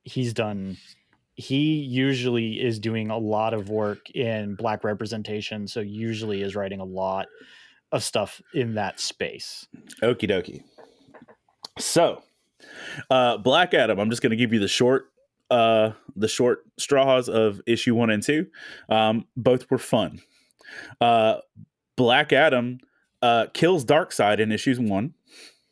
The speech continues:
Speaker 2: Uh, punches a hole straight through him. Um,
Speaker 1: That tells you something, don't it?
Speaker 2: Yep. And then it's like, "Oh, you're not actually Darkseid."
Speaker 1: Oh, I was gonna say Darkseid was.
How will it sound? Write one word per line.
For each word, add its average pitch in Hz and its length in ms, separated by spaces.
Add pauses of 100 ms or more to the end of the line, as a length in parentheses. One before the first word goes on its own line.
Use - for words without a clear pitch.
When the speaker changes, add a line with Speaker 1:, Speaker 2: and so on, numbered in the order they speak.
(1120)
Speaker 2:
Uh, 113 200
punches 139 320
a 120 80
hole 135 180
straight 135 340
through 110 200
him. 117 180 (720)
Um, 110 540 (240)
Speaker 1:
That 135 160
tells 135 200
you 107 80
something, 120 240
don't 107 180
it? - 100 (320)
Speaker 2:
Yep. 131 240 (100)
And 131 400
then 151 140
it's 147 140
like, 143 200
"Oh, 123 340 (120)
you're 135 140
not 131 200
actually 120 340
Darkseid." 104 520 (400)
Speaker 1:
Oh, 127 60
I 120 260
was 135 100
gonna 143 160
say 139 160
Darkseid 135 440
was. 117 520